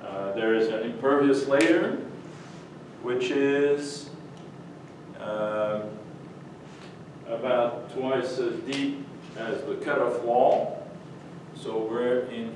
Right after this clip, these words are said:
here, right about right here, and this right here is the impervious layer.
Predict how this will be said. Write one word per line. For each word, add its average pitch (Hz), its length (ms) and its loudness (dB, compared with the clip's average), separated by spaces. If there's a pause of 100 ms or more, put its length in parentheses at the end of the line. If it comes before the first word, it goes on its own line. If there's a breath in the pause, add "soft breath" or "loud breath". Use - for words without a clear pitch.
here, 135 580 4 (1800)
right 117 420 0
about 104 600 -2 (1300)
right 117 200 -8
here, 139 560 2
and 110 280 -8
this 127 520 4 (680)
right 117 320 -2
here 120 400 0
is - 300 -2
the 117 300 -6
impervious 113 920 0 (2250)
layer. 104 360 2